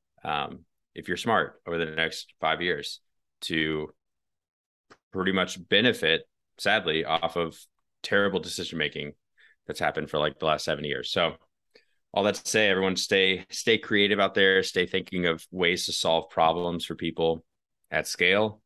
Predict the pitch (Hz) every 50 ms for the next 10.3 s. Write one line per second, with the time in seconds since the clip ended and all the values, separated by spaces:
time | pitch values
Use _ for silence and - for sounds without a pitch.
0 | _ _ 85 82 82 82 80 - - 87 92 123 123 85 - - - 82 82 80
1 | 80 76 - - - 85 82 85 82 - _ _ _ _ _ _ _ _ _ -
2 | 123 160 160 160 117 87 - 85 78 76 82 80 78 76 69 - - - - -
3 | - - _ _ _ - 78 78 76 76 78 78 80 _ _ _ _ _ _ _
4 | _ _ _ _ _ - 85 82 80 80 76 73 - - - _ _ _ _ _
5 | - - 92 82 82 82 - 78 73 73 76 76 - 80 82 87 87 85 82 82
6 | 85 85 82 - - 82 - - 80 80 78 - 85 80 76 73 73 80 80 -
7 | 82 - - 85 80 - - 76 71 67 - 78 73 - - - _ _ _ -
8 | - - - _ _ _ _ - _ - - 92 85 85 82 80 73 - - 82
9 | 78 76 73 76 78 78 80 78 76 - - 85 76 73 - 78 80 76 71 71
10 | 71 73 73 78 80